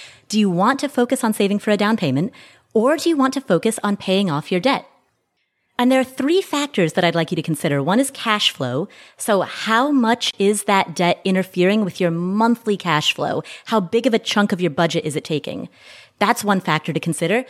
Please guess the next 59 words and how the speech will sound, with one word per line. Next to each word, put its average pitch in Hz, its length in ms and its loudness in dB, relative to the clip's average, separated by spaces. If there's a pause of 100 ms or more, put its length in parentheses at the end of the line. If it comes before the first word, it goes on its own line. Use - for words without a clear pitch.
(320)
A 202 60 -4
second 254 320 0
factor 233 240 -2
to 202 80 -2
consider 202 340 0
is 214 220 -2
interest 170 400 -2
rate. 165 340 -2 (960)
What 208 220 2
is 247 60 0
the 277 80 -2
interest 214 280 0
rate 196 140 2
on 190 100 4
that 180 160 0
debt 175 180 0
payoff? 175 540 0
And 190 180 2
how 202 200 0
does 214 120 -4
that - 140 -2
compare 220 340 -2
to 180 80 2
the 170 60 2
types 254 380 -6
of 208 100 -4
returns 214 480 2
that - 100 -8
you 185 100 -2
might 196 300 2
be 196 120 -4
getting 147 400 -2 (280)
if 185 220 -2
you 190 140 2
were 175 220 4
to 180 180 -2
invest 165 280 0
in 165 80 0
rental 151 280 0
properties 165 440 0
or 214 220 -4
even 285 240 2
if 220 100 -2
you 190 80 2
were 165 100 4
to 175 120 0
invest 156 460 0 (320)
in 175 420 0
a 170 60 -6
broad 180 240 0
market 180 260 -2
index 196 320 -4
fund? 135 340 -4 (380)
That's 190 220 -2
the 190 80 -6
second - 280 0
factor 147 300 -4
to 143 60 0
consider. 147 480 0